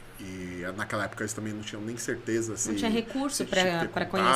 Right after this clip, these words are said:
Speaker 2: conhecer,
Speaker 1: nem
Speaker 2: enfim,
Speaker 1: nada.
Speaker 2: pra
Speaker 1: E
Speaker 2: tratamento.
Speaker 1: ela cuidava diretamente dos enfermos, inclusive ela cuida
Speaker 2: Uhum.
Speaker 1: do cunhado dela, que foi a pessoa que expulsou ela de casa e tudo mais. E ela cuida dele,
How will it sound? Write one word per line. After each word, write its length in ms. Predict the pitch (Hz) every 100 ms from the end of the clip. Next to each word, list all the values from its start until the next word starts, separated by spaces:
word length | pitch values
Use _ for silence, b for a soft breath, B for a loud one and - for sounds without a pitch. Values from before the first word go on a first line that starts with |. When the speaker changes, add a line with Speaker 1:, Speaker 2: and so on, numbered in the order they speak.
| 127
Speaker 2:
conhecer, 80 | 196
Speaker 1:
nem 160 | 220 214
Speaker 2:
enfim, 60 |
Speaker 1:
nada. 140 | 175 135
Speaker 2:
pra 120 | 135
Speaker 1:
E 40 | 180
Speaker 2:
tratamento. 340 | 165 175 170
Speaker 1:
ela 140 | - 190
cuidava 500 | 180 139 135 165 151
diretamente 680 | 131 131 127 127 127 123
dos 220 | 120 117
enfermos, 400 | 120 113 131 147
inclusive 460 | 131 117 120 123 135
ela 140 | 139
cuida 360 | 127 131 135 139
Speaker 2:
Uhum. 80 | 131 135 135 131 120
Speaker 1:
do 60 | -
cunhado 520 | 131 120 120 151 143
dela, 340 | 113 143 131
que 80 | 123
foi 140 | - 120
a 20 |
pessoa 300 | 123 117 123
que 100 | 123
expulsou 500 | - 123 120 - 117
ela 320 | 110 120 120
de 140 | 110
casa 640 | - - 104 123 123 113 104
e 40 |
tudo 260 | 107 117 113
mais. 500 | 110 127 143 151 - B B B -
E 60 |
ela 160 | 113 127
cuida 460 | 127 143 156 143 127
dele, 500 | 127 156 170 117